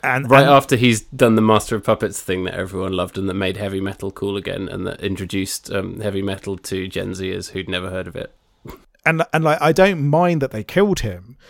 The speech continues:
Speaker 1: but they kill him in a way that's pointless, apart from just to make people feel sad.
Speaker 2: Yeah.
Speaker 1: Like, there, there's no point to the scene where he does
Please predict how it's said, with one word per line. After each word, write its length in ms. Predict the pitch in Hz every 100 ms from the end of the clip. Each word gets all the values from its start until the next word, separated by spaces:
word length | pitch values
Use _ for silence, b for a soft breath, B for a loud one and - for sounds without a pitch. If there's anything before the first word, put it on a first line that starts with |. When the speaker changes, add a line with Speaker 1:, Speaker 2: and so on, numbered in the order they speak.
| b -
Speaker 1:
but 100 | 147
they 140 | 151
kill 340 | - 180 190 175
him 400 | 165 160 151 151 - _ _ _ _
in 160 | 151 147
a 60 |
way 260 | 139 139 143
that's 180 | 135 -
pointless, 540 | - 170 165 196 -
apart 380 | 143 - 139 143
from 160 | 147 127
just 160 | 120
to 60 | 135
make 180 | 120 110
people 240 | 117 127
feel 200 | - 117
sad. 380 | - 123 156 - _ _ _ _ _ _ -
Speaker 2:
Yeah. 220 | 104 90
Speaker 1:
Like, 160 | 160
there, 140 | 151 160
there's 240 | 147 139
no 260 | 147 147 147
point 400 | - 156 135 135
to 60 | 117
the 100 | 117
scene 340 | - 120 113
where 160 | 113 101
he 160 | 113
does 460 | 107 107 98 -